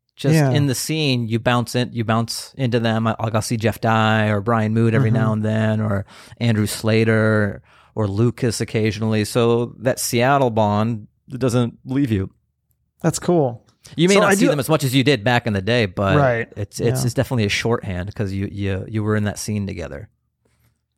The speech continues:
Speaker 2: Yeah, I didn't know this. Um, I thought I knew a lot about you, but I didn't know that you opened for, or you had a chance. You didn't actually do it, but you had a chance to open for Michael Bublé on some of his local <laughs> dates. Tell me about this story.
Speaker 1: Yeah, man. I,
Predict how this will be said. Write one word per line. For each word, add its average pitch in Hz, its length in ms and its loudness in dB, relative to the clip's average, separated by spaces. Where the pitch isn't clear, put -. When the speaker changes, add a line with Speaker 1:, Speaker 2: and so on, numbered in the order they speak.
Speaker 2:
Yeah, 185 240 2
I 170 80 4
didn't 240 260 0
know 175 200 4
this. 160 360 2
Um, 139 320 -2
I 139 80 0
thought 233 200 2
I 185 80 4
knew 170 120 2
a 160 40 2
lot 147 180 2
about 139 300 0
you, 135 120 -4
but 131 380 -4
I 151 60 -4
didn't 185 340 -4
know 160 220 2
that 170 100 2
you 147 180 0
opened 147 320 -2
for, 139 240 0
or 151 160 -2
you 143 120 4
had 170 180 2
a 147 60 -4
chance. 131 520 -2
You 151 80 2
didn't 165 180 2
actually 147 240 0
do 139 160 2
it, 127 40 0
but 127 80 -4
you 139 60 4
had 156 100 4
a 156 60 -4
chance 160 280 -2
to - 60 -4
open 147 280 0
for 143 140 -4
Michael 135 340 0
Bublé 131 680 0
on 160 140 -8
some 156 160 -4
of 143 80 0
his 143 140 2
local 135 320 0
<laughs> 151 120 2
dates. 190 420 0
Tell 185 140 2
me 254 100 0
about 226 220 2
this - 180 2
story. - 240 2
Speaker 1:
Yeah, 104 720 0
man. 107 540 -2
I, 101 360 -4